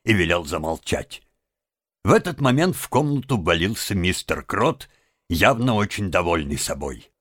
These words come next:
«Ах, повеселился я!» выпалил он. «Устроил веселенькую жизнь горностаем!» «Надеюсь, ты был достаточно осторожен, Крот?» спросил обеспокоенный мистер Крысси.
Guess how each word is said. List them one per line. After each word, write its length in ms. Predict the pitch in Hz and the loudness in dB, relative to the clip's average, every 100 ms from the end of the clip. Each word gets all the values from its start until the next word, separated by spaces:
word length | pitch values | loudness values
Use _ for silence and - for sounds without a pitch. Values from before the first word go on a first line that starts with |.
| _ | _
«Ах, 420 | - 202 - - 151 | 2 4 0 -8 -4
повеселился 1040 | - 180 160 - 226 247 269 208 - - - | -2 0 0 2 2 4 4 2 -6 -4 -4
я!» 300 | 185 175 170 | 2 2 2
выпалил 640 | 147 185 135 127 147 151 | 0 -2 2 2 2 4
он. 360 | 170 175 131 117 _ _ _ _ - | 4 2 -2 -8 _ _ _ _ 0
«Устроил 880 | 220 214 - - 214 214 190 147 123 | 4 4 2 2 4 4 4 2 -2
веселенькую 1040 | 95 190 143 196 190 151 165 - 156 180 | -4 -4 0 2 4 2 -2 -2 2 2
жизнь 540 | 160 156 190 135 165 147 | 0 2 2 2 2 4
горностаем!» 1040 | 147 165 170 - - - 151 117 107 87 - _ _ _ _ _ | 2 4 0 0 -2 2 2 2 -2 -6 -14 _ _ _ _ _
«Надеюсь, 680 | 78 80 85 82 82 85 - | -2 0 2 2 2 2 -2
ты 100 | - | -2
был 280 | 85 80 90 | 0 0 0
достаточно 840 | 73 85 - - 82 - - 80 78 | 0 0 0 -2 -2 -4 -8 -2 -2
осторожен, 720 | - - 76 107 180 165 123 | -2 -2 0 2 0 0 -2
Крот?» 440 | - 90 80 - | -2 -2 -2 -4
спросил 560 | - - 87 - 80 73 | -8 -2 -2 -2 -6 -4
обеспокоенный 840 | 73 78 - 85 - 82 78 85 | -4 -4 0 0 2 2 2 2
мистер 480 | 90 82 - 87 85 | 2 0 -2 -4 -2
Крысси. 720 | - 92 87 - - 80 | -2 -2 -2 -4 -6 -8